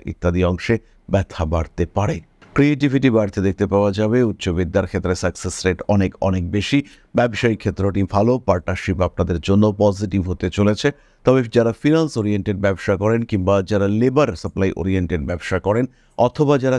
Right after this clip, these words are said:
কাঠের ব্যবসা করেন, লোহার ব্যবসা করেন, মূলত শনিদেব ওরিয়েন্টেড ব্যবসা করেন, তাদের ক্ষেত্রে সিচুয়েশন একটু টাফ হতে চলেছে। আগুনের ব্যবসায় আপনি লাভ করতে পারবেন। চতুর্থপতি, একাদশপতি মঙ্গল সারা মাস আপনার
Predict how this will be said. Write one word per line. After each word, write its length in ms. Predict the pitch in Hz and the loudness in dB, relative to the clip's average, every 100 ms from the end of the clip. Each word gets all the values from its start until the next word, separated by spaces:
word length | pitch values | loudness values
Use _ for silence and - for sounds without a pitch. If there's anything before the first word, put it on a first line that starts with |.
| - | 0
কাঠের 340 | 107 - 127 | -2 0 -2
ব্যবসা 360 | 87 92 - 104 | 0 -4 -2 -4
করেন, 260 | 101 110 117 | 0 0 2
লোহার 380 | 98 98 113 127 | 2 0 0 0
ব্যবসা 320 | 92 85 - 98 | -2 -4 -4 -2
করেন, 240 | 110 131 _ _ - | 0 -2 _ _ 0
মূলত 240 | 151 202 240 | 2 4 0
শনিদেব 500 | - 175 190 185 165 | 0 0 2 2 2
ওরিয়েন্টেড 420 | 120 107 101 104 92 | 0 -2 -2 -4 -2
ব্যবসা 340 | 92 - 101 | -4 0 -2
করেন, 240 | 98 117 135 | 0 0 2
তাদের 260 | 107 85 92 | 0 0 -2
ক্ষেত্রে 300 | 101 101 143 - _ _ | -4 0 -2 -2 _ _
সিচুয়েশন 540 | 127 107 113 101 113 104 | 0 2 0 0 0 0
একটু 280 | 110 - - 104 - | -2 -4 -4 -4 2
টাফ 160 | 139 139 | 0 0
হতে 200 | - 80 80 | -6 -6 -4
চলেছে। 420 | 92 82 - 98 - _ - | -2 -2 0 -4 -4 _ -2
আগুনের 460 | 120 143 165 202 185 | 0 0 0 0 2
ব্যবসায় 460 | 127 123 - 143 135 | 0 0 0 0 0
আপনি 240 | 98 - 98 | -2 -2 -2
লাভ 180 | 98 87 | -2 -2
করতে 300 | 98 80 101 | -8 -4 -4
পারবেন। 380 | 101 101 104 143 151 _ _ | -2 -4 0 -2 -4 _ _
চতুর্থপতি, 680 | 147 143 170 170 160 160 151 | -2 0 -2 0 0 2 2
একাদশপতি 640 | 104 98 98 98 - 92 98 | 2 2 -2 -2 -4 -2 0
মঙ্গল 380 | 92 110 120 127 | 0 2 2 0
সারা 340 | - 117 120 107 | 0 0 2 0
মাস 320 | 104 120 113 - | 0 -2 -2 -6
আপনার 300 | 92 - 95 | -10 -6 -6